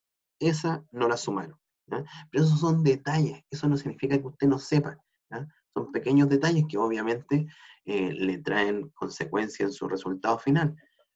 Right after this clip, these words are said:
Pero va a aprender de eso para este próximo, ¿ya? Pero si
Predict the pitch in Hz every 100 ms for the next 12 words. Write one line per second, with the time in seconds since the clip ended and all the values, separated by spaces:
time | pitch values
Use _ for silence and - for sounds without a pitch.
0 | _ - 101 90 92 107 - 85 90 92
1 | 113 139 135 160 - 180 - 143 143 147
2 | 156 151 175 - 165 156 - _ _ _
3 | _ _ _ _ _ - 95 - _ _
4 | _ - 101 95 - 87